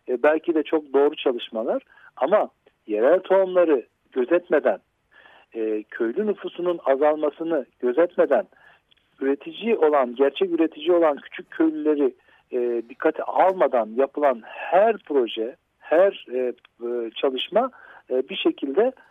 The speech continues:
e, bence yanlıştır. Bugün, e, tohum, e, şirketleri gidiyor, Tarım Bakanı'yla görüşüyor.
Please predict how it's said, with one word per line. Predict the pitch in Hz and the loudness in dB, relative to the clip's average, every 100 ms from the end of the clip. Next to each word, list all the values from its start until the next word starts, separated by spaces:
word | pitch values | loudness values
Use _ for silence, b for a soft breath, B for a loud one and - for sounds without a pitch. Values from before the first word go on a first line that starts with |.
| b - | b -6
e, | 127 120 | -6 0
bence | 139 175 151 | 2 2 2
yanlıştır. | 226 170 127 101 - - - - _ b b b _ | 2 4 2 -2 -14 -16 -18 -20 _ b b b _
Bugün, | 180 196 196 196 b b b - | -2 0 -2 -4 b b b -2
e, | 131 | 0
tohum, | 127 170 190 | 2 4 2
e, | 190 - 143 139 139 139 135 131 127 113 | 0 -6 -4 -2 -2 -2 -2 -4 -6 -8
şirketleri | - 160 170 165 180 165 | -8 -4 -2 -2 0 -2
gidiyor, | 151 160 180 165 - | -4 -2 0 2 -2
Tarım | - 156 165 - | -4 -2 -2 -8
Bakanı'yla | - 131 143 - 139 120 | -10 -4 -4 -2 -6 -6
görüşüyor. | 113 185 233 - 214 | 0 0 0 0 0